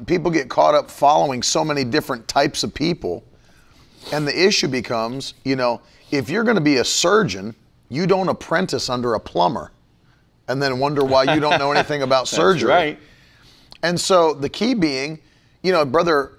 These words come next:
Speaker 1: Osborne wrote a book called The Message That Works.
Speaker 2: I
Speaker 1: And
Speaker 2: have
Speaker 1: there,
Speaker 2: that book. That's
Speaker 1: yeah,
Speaker 2: a good book.
Speaker 1: and there is a message that did what he wanted it to do in those nations.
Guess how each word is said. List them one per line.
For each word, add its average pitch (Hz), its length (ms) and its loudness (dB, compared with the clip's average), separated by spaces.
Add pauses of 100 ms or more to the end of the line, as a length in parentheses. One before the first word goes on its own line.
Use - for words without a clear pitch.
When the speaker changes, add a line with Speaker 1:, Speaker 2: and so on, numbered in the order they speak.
(300)
Speaker 1:
Osborne 131 540 2
wrote 127 200 2
a 123 40 0
book 127 260 -2
called 139 260 4
The 127 80 -4
Message 135 520 -2
That 110 160 -4
Works. 120 580 -2 (920)
Speaker 2:
I 123 80 2
Speaker 1:
And 165 80 0
Speaker 2:
have 165 100 4
Speaker 1:
there, 170 80 4
Speaker 2:
that 101 160 -2
book. 98 200 -10
That's 110 120 -2
Speaker 1:
yeah, 165 80 2
Speaker 2:
a 117 60 -2
good 151 260 -2
book. 143 100 0
Speaker 1:
and 151 120 0
there 165 160 4
is 190 180 4
a 185 80 2
message 165 760 -2 (320)
that 135 380 0
did 156 540 2 (380)
what 160 280 2
he 185 240 -4
wanted 170 440 -2
it 156 100 -10
to 147 100 -4
do 151 460 0
in 135 180 -8
those 139 220 -4
nations. 175 460 -8